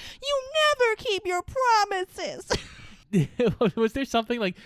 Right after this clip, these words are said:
Speaker 2: George Lucas took his kids to the movie theater? He goes, "Hey, kids, let's go see Jingle All the Way." He
Speaker 1: Oh,
Speaker 2: brought his
Speaker 1: no.
Speaker 2: kids in. He sat down. He's like, "Okay, cool." He's watching the movie, goes,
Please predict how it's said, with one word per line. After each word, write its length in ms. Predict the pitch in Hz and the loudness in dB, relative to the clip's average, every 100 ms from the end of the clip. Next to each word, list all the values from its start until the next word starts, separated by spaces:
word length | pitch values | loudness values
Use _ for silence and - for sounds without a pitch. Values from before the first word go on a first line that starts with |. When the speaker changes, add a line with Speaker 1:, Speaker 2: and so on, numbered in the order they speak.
| - - | -10 2
Speaker 2:
George 300 | 190 196 175 | 4 4 4
Lucas 340 | 160 160 156 | 2 2 -2
took 180 | 151 139 | -2 -2
his 160 | 135 | -2
kids 340 | - 139 135 139 | 0 0 0 -2
to 100 | 143 | -12
the 80 | 135 | -6
movie 320 | 127 123 135 | -2 0 -2
theater? 340 | - 135 127 | -2 -4 -2
He 80 | 127 | -4
goes, 180 | 127 123 - - | -4 -6 -10 -12
"Hey, 140 | - 175 | -2 -2
kids, 380 | - 127 131 - - | -2 -4 -4 -12 -10
let's 160 | 311 - | -8 -6
go 140 | - | -2
see 200 | 254 - | -2 -4
Jingle 480 | 156 - 170 165 156 | -6 -2 -2 0 2
All 180 | 156 147 | 4 4
the 100 | 139 | 4
Way." 440 | 139 143 123 117 - | 4 4 4 0 -4
He 140 | 208 | -10
Speaker 1:
Oh, 180 | 185 175 | -6 -2
Speaker 2:
brought 280 | 175 185 196 | 6 8 8
his 100 | 196 | 6
Speaker 1:
no. 80 | 233 | 6
Speaker 2:
kids 180 | 185 185 | 4 4
in. 240 | 180 180 | 2 2
He 100 | 170 | -2
sat 400 | - 180 175 - | 0 0 0 2
down. 400 | 170 160 160 165 | 2 4 2 0
He's 100 | 156 | 0
like, 180 | 147 - | -4 0
"Okay, 300 | 190 - 151 | -2 0 -2
cool." 420 | - 170 151 131 - - | 2 4 4 2 -4 -12
He's 140 | - 156 | -2 2
watching 240 | 175 165 | 2 0
the 60 | 151 | -4
movie, 100 | 147 | 0
goes, 200 | 135 | 0